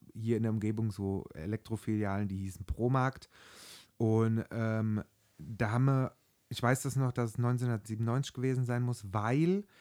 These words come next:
wir da einen Nintendo vierundsechzig Controller für mich gekauft haben. Und der kam da grad raus, irgendwie neunzehnhundertsiebenundneunzig oder wie auch immer, irgendwie so um den,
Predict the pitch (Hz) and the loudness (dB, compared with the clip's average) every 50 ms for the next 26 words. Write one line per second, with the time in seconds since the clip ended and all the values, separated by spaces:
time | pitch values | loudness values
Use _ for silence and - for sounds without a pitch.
0 | - - - - - - _ 110 107 110 123 131 135 139 139 143 143 143 139 - | -20 -20 -20 -20 -20 -16 _ -10 -4 -2 0 2 2 2 2 2 0 -2 -6 -10
1 | _ _ - 113 110 113 117 120 - - - 110 110 113 120 123 - - 113 113 | _ _ -2 0 0 2 0 0 -2 -4 -2 -2 0 0 0 -2 -4 -4 -2 -2
2 | 117 - - 113 113 113 - 113 110 104 117 110 - - - 104 90 - 85 82 | -2 -2 -2 -4 -4 -4 -4 -4 -4 -4 -4 -6 -6 -8 -8 -8 -6 -6 -6 -6
3 | 82 82 - - 73 80 - - - - - - - - - - - - - - | -6 -8 -8 -8 -10 -10 -10 -12 -16 -18 -16 -14 -14 -16 -16 -14 -14 -12 -12 -12
4 | - - - 104 117 - - 98 95 92 90 - - 113 117 120 110 104 98 - | -14 -16 -18 -20 -20 -14 -10 -8 -6 -6 -6 -6 -6 -4 -2 -2 -2 -4 -6 -6
5 | - 98 98 - - 104 110 131 147 151 139 - 101 120 127 127 123 123 123 123 | -6 -6 -6 -6 -4 0 2 2 2 2 0 -2 -4 -4 -2 -2 0 0 2 2
6 | 123 120 107 104 117 117 117 110 110 113 107 - - - 120 117 117 113 113 117 | 2 0 0 0 -2 -2 -2 -2 -2 -4 -4 -4 -6 -6 -4 -2 -2 -2 -2 -2
7 | 120 117 - - 107 101 107 95 95 101 - 110 120 120 101 80 135 127 120 113 | -2 -2 -2 -4 -4 -2 -2 -4 -4 -6 -4 -2 -2 -2 0 0 0 2 2 0
8 | 113 107 101 117 113 113 104 98 | 0 -2 -2 -2 -2 -2 -2 -4